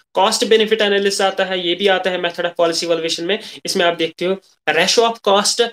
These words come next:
and monetized benefits, ratio of cost and monetized benefits, यानी outcome क्या रहता है, ratio of cost क्या था और outcome आपका क्या रहा, क्या उस हद तक आपने outcome हासिल किया या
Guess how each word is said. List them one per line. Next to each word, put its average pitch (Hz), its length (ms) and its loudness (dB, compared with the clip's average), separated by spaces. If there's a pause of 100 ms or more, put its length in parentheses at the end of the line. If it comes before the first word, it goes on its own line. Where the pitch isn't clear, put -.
(220)
and 180 160 0 (160)
monetized 160 480 0 (320)
benefits, 139 680 -6
ratio 165 240 2
of 196 140 2 (120)
cost 185 280 0
and 190 240 -2
monetized 165 440 0 (320)
benefits, 151 480 -2 (200)
यानी 190 100 -2
outcome 190 400 -2
क्या 160 160 -12
रहता 139 300 -10
है, 123 120 -16 (260)
ratio 170 300 4
of - 20 -2 (120)
cost 190 280 2
क्या 185 300 -4
था 208 340 -6
और 180 80 0
outcome 160 360 0
आपका 147 260 -8
क्या 131 220 -8
रहा, 135 260 -12 (300)
क्या 202 120 0
उस 202 300 -2
हद 214 180 -2
तक 233 120 2
आपने 190 420 0
outcome 170 460 -4
हासिल 160 380 -4
किया 156 180 -6
या 180 260 -6